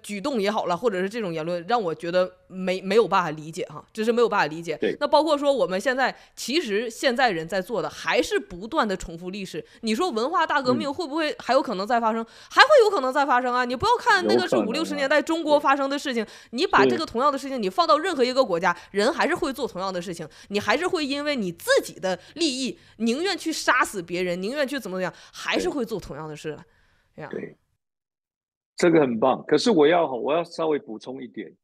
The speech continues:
Speaker 2: 刚刚所谓把耶稣钉十字架，其实我们刚才，或者说你们两个人，很多的观点是在犹太人会不会做，事实上这个角度是错的。就像我一，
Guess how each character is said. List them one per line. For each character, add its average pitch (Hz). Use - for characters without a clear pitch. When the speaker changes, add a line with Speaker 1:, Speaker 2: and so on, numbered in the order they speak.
Speaker 2:
刚 202
刚 190
所 147
谓 165
把 123
耶 147
稣 151
钉 139
十 110
字 110
架， 104
其 202
实 254
我 170
们 160
刚 190
才， 139
或 180
者 156
说 185
你 147
们 160
两 110
个 117
人， 107
很 147
多 202
的 185
观 190
点 127
是 170
在 151
犹 127
太 185
人 110
会 123
不 104
会 101
做， 101
事 -
实 254
上 269
这 302
个 233
角 135
度 135
是 139
错 135
的。 104
就 233
像 226
我 127
一， 135